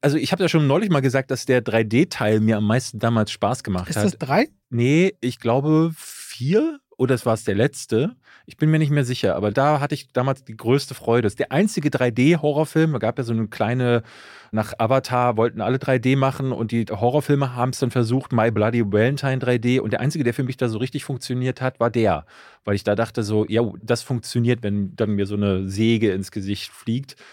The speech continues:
Speaker 1: Aber ich hab eigentlich keinen Lieblingskill, muss ich sagen.
Speaker 2: Ich hab den an dem Bahngleis, ich glaub, es ist im zweiten Teil, wo der Zug dieses Metallstück hochschleudert und ihm den Kopf zersägt in der Mitte.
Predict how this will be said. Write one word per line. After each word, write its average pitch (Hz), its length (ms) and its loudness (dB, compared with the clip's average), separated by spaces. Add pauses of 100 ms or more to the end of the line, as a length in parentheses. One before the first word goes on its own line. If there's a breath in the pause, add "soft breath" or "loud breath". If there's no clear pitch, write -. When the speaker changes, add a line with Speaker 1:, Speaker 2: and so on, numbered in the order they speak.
(220 loud breath)
Speaker 1:
Aber 110 140 -2
ich 107 100 -4
hab - 140 -10
eigentlich 107 220 -8
keinen 110 180 -4
Lieblingskill, 98 580 -6
muss 87 180 -6
ich 87 120 -12
sagen. 87 420 -8
Speaker 2:
Ich 127 100 -2
hab 165 100 0
den 175 160 0
an 175 180 0
dem 156 160 0
Bahngleis, 175 800 0
ich - 60 -14
glaub, 135 160 -6
es 143 80 -6
ist 147 40 -2
im 139 100 -4
zweiten 143 420 -6
Teil, 170 420 -2
wo 151 100 0
der 139 180 -2
Zug - 420 -2
dieses 151 440 -4
Metallstück - 1000 -4 (440 soft breath)
hochschleudert 160 960 2
und 175 300 0
ihm 180 100 4
den 156 160 2
Kopf - 280 -12
zersägt 104 480 -10
in 104 80 -16
der 101 80 -12
Mitte. 107 220 -18